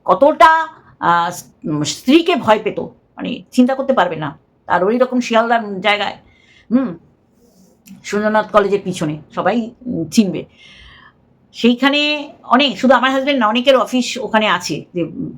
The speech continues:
ভাড়াতেই চলে। বউ এসে বসতো, বলতো, "দীপ্তি, আমি এই রকম বউ দেখিনি।" কারণ অফিস রুমে সবাই রয়েছে, কিন্তু ওর বউ যেখানে বসতো, সব কানে সবারই যেত। উম, কি বলে ডাকতো?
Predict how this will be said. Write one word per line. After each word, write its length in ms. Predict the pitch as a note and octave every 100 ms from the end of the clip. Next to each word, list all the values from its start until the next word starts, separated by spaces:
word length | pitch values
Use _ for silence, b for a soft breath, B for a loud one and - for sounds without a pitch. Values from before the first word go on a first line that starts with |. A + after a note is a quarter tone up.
| -
ভাড়াতেই 420 | D3 F#3 F#3 G3+ A#3
চলে। 320 | C#3+ C3 - _ _ b b b b -
বউ 220 | E3+ C4 D4
এসে 200 | D4 B3+
বসতো, 680 | A3 G#3+ G3 E3+ A3 - -
বলতো, 580 | D#3+ F3+ B3 A#3 G#3+ A#3+
"দীপ্তি, 960 | A#3+ - F#3+ G3 _ C4+ C4 A3+ C4+ E4 b b _
আমি 300 | F3+ C#4 - -
এই 180 | C4+
রকম 360 | D#4 E4+ F4+ C4+
বউ 200 | A#3 A3+
দেখিনি।" 580 | F#3 F#3 C#4 A3+ A#3+ B3 b _
কারণ 340 | C4+ C#4 C#4 C4+ - _ _
অফিস 320 | A#3+ C4 C#4+ D4
রুমে 160 | C#4+
সবাই 240 | C#4+ C#4 C4+
রয়েছে, 340 | C4+ C4 A3+
কিন্তু 280 | - A3+ A#3+
ওর 100 | A#3+
বউ 200 | A#3 A#3+
যেখানে 220 | A#3+ A#3+
বসতো, 300 | A3 A3 A3
সব 140 | A3+
কানে 360 | A3 G3 G#3 A3+
সবারই 340 | G#3 G#3+ A3+
যেত। 160 | G3+ F#3
উম, 1200 | F#3 - _ _ - _ _ _ _ D#3 D3+ D3+ D3+
কি 80 | A3
বলে 160 | B3
ডাকতো? 420 | A#3+ A#3 C#4+ D4+